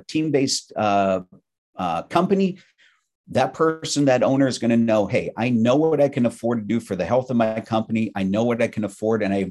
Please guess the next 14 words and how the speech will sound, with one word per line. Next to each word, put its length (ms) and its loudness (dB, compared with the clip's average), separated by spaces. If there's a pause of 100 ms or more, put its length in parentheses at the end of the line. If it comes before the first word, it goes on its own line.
(120)
value 680 0 (360)
and 80 0
how 240 2
I 40 4
wanna 220 0
look 180 0
at 80 -2
the 200 -2
overall 420 4
person 380 -2
and 120 -2
say, 260 -2
'Hey, 280 0
listen, 380 -2